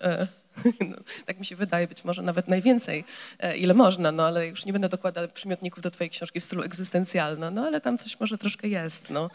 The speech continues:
Wiesz, otoczeniu tego kamienia, nawet jak on spada ci na głowę cały czas jednak, żeby to robić każdego dnia od nowa.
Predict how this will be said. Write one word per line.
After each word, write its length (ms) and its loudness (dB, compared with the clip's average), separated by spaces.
Wiesz, 180 0
otoczeniu 380 -4
tego 200 2
kamienia, 440 2
nawet 360 0
jak 160 -4
on 60 -4
spada 320 -2
ci 200 -10
na 100 -2
głowę 500 -2
cały 240 -4
czas 380 -6
jednak, 460 -4
żeby 280 -8
to 140 2
robić 400 -4
każdego 380 -4
dnia 280 -2
od 140 -2
nowa. 440 0